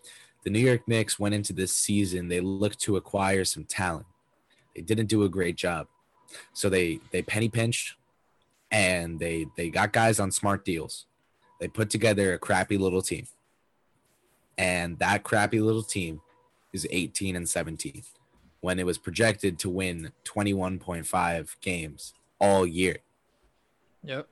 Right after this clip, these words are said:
Speaker 1: Uh, like, a-, a-, and then the, the other part of this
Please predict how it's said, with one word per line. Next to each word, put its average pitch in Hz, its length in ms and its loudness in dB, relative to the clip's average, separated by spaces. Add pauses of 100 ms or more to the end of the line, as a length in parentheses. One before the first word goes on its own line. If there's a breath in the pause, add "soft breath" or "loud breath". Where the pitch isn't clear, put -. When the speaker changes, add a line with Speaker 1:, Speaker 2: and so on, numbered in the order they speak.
Speaker 1:
Uh, 82 800 -2 (1120)
like, 92 320 -2 (140)
a-, - 20 4
a-, 107 320 4
and 117 140 2
then 107 280 0 (100)
the, 98 160 0
the 92 120 0
other 123 200 4
part 98 260 2
of 85 80 0
this - 400 -6